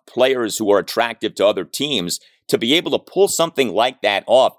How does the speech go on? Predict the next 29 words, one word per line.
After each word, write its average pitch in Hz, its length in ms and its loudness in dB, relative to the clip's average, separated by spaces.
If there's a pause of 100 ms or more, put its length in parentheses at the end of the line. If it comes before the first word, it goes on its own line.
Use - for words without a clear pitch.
(120)
There 156 160 0
almost 311 220 -2
was, 151 100 -10
like, 160 200 -2
a 139 60 0
historic 170 500 -2
nature 95 440 -4
to - 140 -8
what 85 260 -2
the 107 80 -6
Nats 101 280 -2
did 104 180 -2
in 85 120 -6
twenty 101 340 -2
twenty-one 92 540 -2
that 87 140 0
I - 60 -4
don't 214 120 -4
know 226 180 0
that 127 160 0
anyone 170 300 -2
appreciated 104 680 0
at 117 220 -4
the - 40 -6
time. 123 340 -6
It 87 40 -4
was - 100 -6
kinda - 220 -4
like 123 220 -2